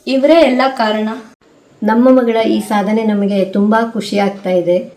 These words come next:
Speaker 2: ಬಾಲ್ಯದಿಂದಲೂ ಅವಳು ಈ ಕನಸನ್ನ ಕಂಡಿದ್ಲು. ಪಿ ಯು ಸಿ ನಂತರ ಅವಳೇ ಸ್ವತಃ ವಿಮಾನ ತರಬೇತಿ ಶಿಕ್ಷಣದ ಬಗ್ಗೆ ಸರ್ಚ್ ಮಾಡಿ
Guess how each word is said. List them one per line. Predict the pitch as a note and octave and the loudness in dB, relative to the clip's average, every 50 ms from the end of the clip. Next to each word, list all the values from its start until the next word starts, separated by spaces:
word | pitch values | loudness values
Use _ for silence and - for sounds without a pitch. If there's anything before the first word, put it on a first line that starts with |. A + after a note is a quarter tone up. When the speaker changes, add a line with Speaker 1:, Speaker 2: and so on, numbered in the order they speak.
| - | -4
Speaker 2:
ಬಾಲ್ಯದಿಂದಲೂ | G3+ A3+ A3 A3 A#3+ A#3+ B3 B3+ B3 B3 B3 B3 C4 C4+ C4 - | 0 2 4 4 6 6 4 4 4 4 4 6 6 4 4 2
ಅವಳು | A3+ G#3+ G3+ G#3 G#3+ G#3+ G3 F#3 - - | -2 -2 -2 0 0 0 0 -2 -2 -2
ಈ | - A3 G#3+ | -4 -4 -4
ಕನಸನ್ನ | - G#3+ G3+ A3 A3+ - B3 A#3+ A#3 A3+ G#3+ - | -2 -2 -2 -2 0 2 2 4 4 2 0 -2
ಕಂಡಿದ್ಲು. | F#3 F3+ F#3+ F#3 F#3+ F3 D#3+ E3+ F3 F#3 A#3+ - - - - - - - - - - - - - _ - _ _ _ _ - - - | -2 0 2 2 2 0 0 -2 -2 -2 -4 -6 -10 -16 -20 -20 -20 -20 -20 -20 -20 -20 -20 -20 _ -20 _ _ _ _ -10 -4 0
ಪಿ | A#3+ A#3+ | 2 4
ಯು | C4 C#4+ | 4 4
ಸಿ | C#4+ - - C#4 C4+ | 4 4 4 4 4
ನಂತರ | C4 A#3+ A3 A3 G#3 G#3 G3+ G3+ G#3 F3+ F#3 - - - - _ - - | 4 4 2 0 -2 -2 -2 -2 -2 -4 -4 -6 -10 -18 -20 _ -10 -4
ಅವಳೇ | G#3 A3 A3+ A#3+ B3+ C4 C4+ | -2 2 4 6 6 6 6
ಸ್ವತಃ | C4+ - A3 G#3+ - A3+ A3+ G#3 A#3+ A#3+ A#3 A#3 - - - - - - - - _ _ _ _ - G3+ G3 | 6 2 -2 -4 -4 -2 -2 -2 0 -2 -2 -4 -8 -14 -20 -20 -20 -20 -20 -20 _ _ _ _ -12 -8 -4
ವಿಮಾನ | G3+ G#3+ A3+ A#3 A#3+ B3+ C4 C4 B3+ C4 | -2 0 2 4 4 6 6 4 4 2
ತರಬೇತಿ | - A#3 G#3+ A3 G#3+ A3+ A#3 A3+ C4 B3 | 0 -2 -2 0 2 2 2 2 0 -2
ಶಿಕ್ಷಣದ | - - A3+ - - A#3 G#3+ G#3 G3+ G3+ F#3+ | -2 -2 -4 -4 -4 -4 -2 -2 -2 -2 -2
ಬಗ್ಗೆ | G3 F3+ F3 G#3 F3+ F3 G3+ | -4 -4 -2 0 0 0 -2
ಸರ್ಚ್ | - - - A3+ A3+ A3+ - - B3 | -4 -4 -2 -2 -2 -2 -2 0 0
ಮಾಡಿ | A3+ G#3+ F#3+ F3+ G3 F#3+ E3+ F#3 | 2 2 2 0 0 0 -2 -2